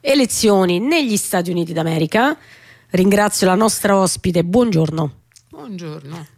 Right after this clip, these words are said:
Speaker 2: a tutte e tutti.
Speaker 1: <laughs> Allora,
Speaker 2: Pazientemente siamo arrivati.
Speaker 1: pazientemente, è stata una
Speaker 2: <laughs>
Speaker 1: lunga mattinata, perché comunque è importante, insomma, dare la voce a tutte e a tutti. Ehm,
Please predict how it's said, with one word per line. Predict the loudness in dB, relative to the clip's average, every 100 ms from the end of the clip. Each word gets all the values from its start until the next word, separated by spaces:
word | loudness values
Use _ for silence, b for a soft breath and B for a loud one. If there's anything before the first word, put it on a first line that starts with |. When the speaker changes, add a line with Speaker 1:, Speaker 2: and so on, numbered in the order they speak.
| _ -16
Speaker 2:
a | -16 -10
tutte | -12 -10 -12
e | -10
tutti. | -10 -12 -12 -6 -2
Speaker 1:
<laughs> | 0 0 -2 -4 -4 0
Allora, | 4 4 6 4 2 2 0 0 0 0 -2
Speaker 2:
Pazientemente | -2 -2 0 0 0 2 4 2 0 -4
siamo | -2 -2 2
arrivati. | 2 2 2 0 0 0
Speaker 1:
pazientemente, | 0 2 2 2 2 4 2 2
è | 0
stata | 2 4
una | 4
Speaker 2:
<laughs> |
Speaker 1:
lunga | 4 4 2
mattinata, | 0 0 -2 0 2 2
perché | 0 -2 -6
comunque | -2 2 2 0 -2 0
è | 0 2 2 0
importante, | -4 -8 -12 -2 0 0 -2
insomma, | 0 2 4
dare | 2 0
la | 2
voce | 2 2 2 2
a | 2
tutte | 0 0 0
e |
a | 2
tutti. | 0 2 2 2
Ehm, | 4 4 2 2